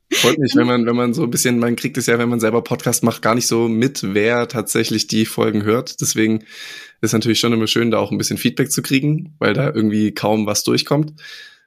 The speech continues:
Ähm, ja, cool. Und auch zu dem, dass ich auf dich zugekommen bin, das ist schon auch so ein bisschen Teil der Mission,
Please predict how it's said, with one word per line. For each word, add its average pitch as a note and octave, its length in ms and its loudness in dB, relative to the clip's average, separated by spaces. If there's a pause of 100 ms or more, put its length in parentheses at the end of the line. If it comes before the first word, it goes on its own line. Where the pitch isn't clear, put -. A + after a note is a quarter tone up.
(120)
Ähm, G#2 560 -2 (360)
ja, G#2+ 240 2
cool. A#2 240 2
Und B2 300 0 (220)
auch A#2+ 140 2
zu A2+ 140 -4
dem, B2 240 2
dass A#2 200 -2
ich - 220 -2
auf A#2 100 -2
dich - 240 0
zugekommen A#2+ 520 0
bin, A#2+ 220 2
das G#2+ 120 -2
ist - 400 -4
schon A#2 300 0
auch A2 80 0
so - 100 -2
ein A2 80 2
bisschen G#2+ 220 0
Teil G#2 280 0
der A2 120 0
Mission, A#2 760 0